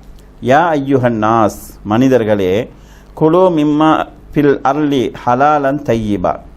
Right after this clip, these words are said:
பூமியில் நல்லதாக இருக்கக்கூடிய, ஹலாலாக இருக்கக்கூடிய விஷய பொருட்களை நீங்கள் உண்ணுங்கள்.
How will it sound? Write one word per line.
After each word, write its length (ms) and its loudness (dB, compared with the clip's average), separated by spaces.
பூமியில் 680 2
நல்லதாக 1040 0
இருக்கக்கூடிய, 840 0
ஹலாலாக 640 2
இருக்கக்கூடிய 640 -2
விஷய 400 -2
பொருட்களை 460 0
நீங்கள் 260 0
உண்ணுங்கள். 460 0